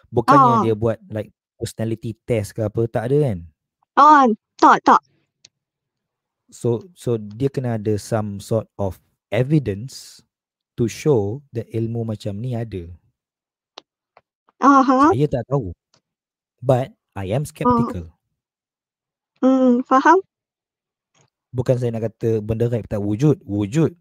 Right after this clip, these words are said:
Speaker 1: Tapi bila
Speaker 2: Ah,
Speaker 1: kata
Speaker 2: wujud.
Speaker 1: benda gaib, dia punya
Speaker 2: Ah, ah.
Speaker 1: disiplin ilmu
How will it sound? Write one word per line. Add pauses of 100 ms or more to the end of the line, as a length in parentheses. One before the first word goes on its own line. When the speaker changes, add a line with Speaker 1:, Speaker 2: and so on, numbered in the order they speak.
(140)
Speaker 1:
Tapi
bila
Speaker 2:
Ah,
Speaker 1:
kata
Speaker 2:
wujud.
Speaker 1:
benda (100)
gaib, (1040)
dia
punya
Speaker 2:
Ah,
ah.
Speaker 1:
disiplin
ilmu